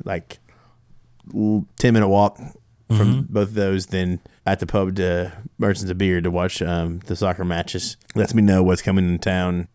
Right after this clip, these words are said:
Speaker 1: Out of town wise, then I get to hang out at some breweries and l-, let my, uh, kid grow up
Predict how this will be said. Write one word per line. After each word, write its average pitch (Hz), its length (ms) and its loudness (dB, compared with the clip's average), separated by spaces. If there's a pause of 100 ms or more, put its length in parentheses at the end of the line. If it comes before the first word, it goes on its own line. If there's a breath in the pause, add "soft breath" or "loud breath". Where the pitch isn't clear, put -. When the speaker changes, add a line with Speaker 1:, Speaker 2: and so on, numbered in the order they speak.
Speaker 1:
Out 107 160 2
of 104 100 0
town 98 300 2
wise, 95 480 2
then 87 380 -2 (100)
I 98 120 -4
get - 160 -8
to 85 360 -2 (180)
hang 101 200 0
out 90 180 -4
at - 120 -14
some 87 120 -6
breweries 90 480 2
and 82 220 -4 (180)
l-, - 180 -10
let 101 180 -2
my, 90 340 2
uh, 85 240 -2 (120)
kid 101 200 2
grow 95 340 0
up 92 280 -2